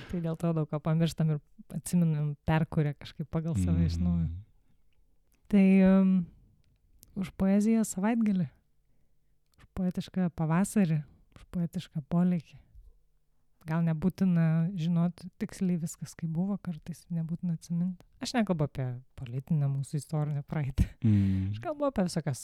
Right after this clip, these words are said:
Speaker 1: smulkmenas, kurios mums niekaip nepraturtina dabar gyvenimo.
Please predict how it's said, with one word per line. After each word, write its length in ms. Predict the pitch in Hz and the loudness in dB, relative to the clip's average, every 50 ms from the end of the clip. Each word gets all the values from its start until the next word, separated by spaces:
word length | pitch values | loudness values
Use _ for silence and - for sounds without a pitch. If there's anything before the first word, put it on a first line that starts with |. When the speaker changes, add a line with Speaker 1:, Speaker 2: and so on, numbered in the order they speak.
| - - | -12 -12
Speaker 1:
smulkmenas, 680 | - 131 127 131 165 180 175 - 151 131 131 139 131 - | -10 -6 -2 -2 -2 -2 -2 -4 -4 -4 -2 -4 -4 -4
kurios 300 | - 156 151 143 139 - | -4 -2 -2 -2 -2 -4
mums 220 | 156 151 147 - - | -4 -6 -6 -6 -6
niekaip 480 | - 190 175 175 170 160 - 170 160 - | -4 0 0 2 2 0 -2 -2 -4 -2
nepraturtina 800 | 170 151 - - 151 - - - 160 151 - 139 139 135 139 139 139 | -2 -4 -2 -4 -6 -4 -4 -4 -4 -4 -4 -8 -8 -6 -6 -8 -8
dabar 260 | 147 143 143 151 - _ - | -10 -8 -8 -8 -10 _ -14
gyvenimo. 460 | 175 156 151 156 160 165 165 156 | -12 -10 -8 -6 -6 -6 -6 -6